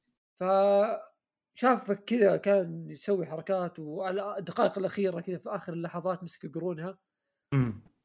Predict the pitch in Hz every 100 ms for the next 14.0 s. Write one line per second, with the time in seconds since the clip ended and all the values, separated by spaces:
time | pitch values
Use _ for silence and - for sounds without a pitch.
0 | _ _ 185 202 208 202 202 208 190 214
1 | 202 208 165 - 190 185 190 - - _
2 | 180 185 175 - 196 202 196 180 196 202
3 | 165 - 180 190 208 190 - 202 262 202
4 | 202 190 196 208 180 190 180 196 185 131
5 | 185 170 143 - _ _ _ _ 180 196
6 | - 127 135 135 - - _ _ _ _
7 | - 127 123 117 117 117 117 110 107 107
8 | - 160 165 131 135 _ - _ _ _
9 | 139 123 113 107 104 _ _ _ _ _
10 | - 339 349 262 254 247 208 208 240 208
11 | 190 180 208 202 180 180 175 190 180 190
12 | 180 165 175 196 175 185 170 190 202 185
13 | 170 139 165 151 139 120 381 302 -